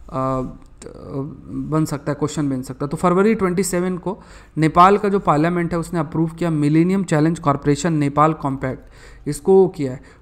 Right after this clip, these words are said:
So, $फ़ाइव हंड्रेड मिलियन का ग्रांट है यूनाइटेड स्टेट्स की तर-, अ, अ, यूनाइटेड स्टेट्स की तरफ से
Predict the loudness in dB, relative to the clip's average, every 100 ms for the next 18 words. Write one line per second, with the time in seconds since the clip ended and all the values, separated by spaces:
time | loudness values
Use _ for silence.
0 | -4 0 4 4 2 0 2 2 0 -2
1 | 0 0 0 -2 -4 -4 -4 -2 0 -2
2 | -2 -4 -6 -12 -20 -6 0 2 0 -2
3 | -4 2 2 0 -6 -6 -4 -2 0 -2
4 | -6 -8 -2 0 2 2 -2 -2 -4 -2
5 | -6 -4 -4 -4 -8